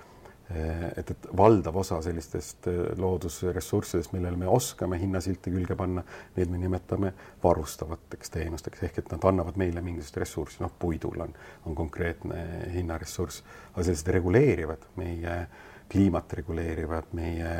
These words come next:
atmosfääri tsirkulatsiooni mõjutavad, selle koostist mõjutavad, äh, hüved, mida metsad ja taimestik meile pakuvad, seda on juba tunduvalt keerukam hinnata. Aga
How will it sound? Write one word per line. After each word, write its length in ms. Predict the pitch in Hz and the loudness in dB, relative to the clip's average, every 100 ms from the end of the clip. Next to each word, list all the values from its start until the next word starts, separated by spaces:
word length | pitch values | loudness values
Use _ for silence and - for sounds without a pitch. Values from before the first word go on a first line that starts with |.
| 85 | 0
atmosfääri 560 | 85 85 85 - 85 80 | 0 0 -4 -2 -4 -2
tsirkulatsiooni 840 | 90 85 - 80 - 90 85 80 80 - - - 87 | -2 -2 -4 -4 0 2 2 -2 -4 -8 -18 -2 4
mõjutavad, 720 | 87 78 - 85 85 85 - | 4 4 -4 -2 0 -2 -4
selle 460 | 85 82 85 85 82 | -4 -2 -2 -2 2
koostist 560 | 98 92 87 - 80 - | 6 6 4 -6 -10 -6
mõjutavad, 600 | 87 82 - 82 85 - - - - - | -6 -4 -2 0 0 -2 -12 -18 -14 -8
äh, 160 | 82 82 76 | -6 0 6
hüved, 440 | 117 104 85 - - | 8 8 4 -6 -8
mida 200 | 90 87 | -8 -4
metsad 400 | 87 95 87 87 90 | -4 -4 -2 -4 -4
ja 100 | 85 | -4
taimestik 480 | 92 92 - 90 110 | -4 -2 -2 -4 -4
meile 200 | 90 87 | -4 -2
pakuvad, 360 | 90 - 85 - - - | -4 -4 -8 -8 -14 -12
seda 200 | - 90 | -2 2
on 120 | 90 | 2
juba 120 | 92 92 | 0 0
tunduvalt 440 | 110 113 90 90 - | 4 4 4 0 4
keerukam 480 | 139 135 90 85 82 | 6 8 4 -4 -4
hinnata. 400 | 82 85 - - - - - - - | -6 -8 -8 -10 -10 -18 -20 -10 2
Aga 340 | 98 101 110 | 4 4 2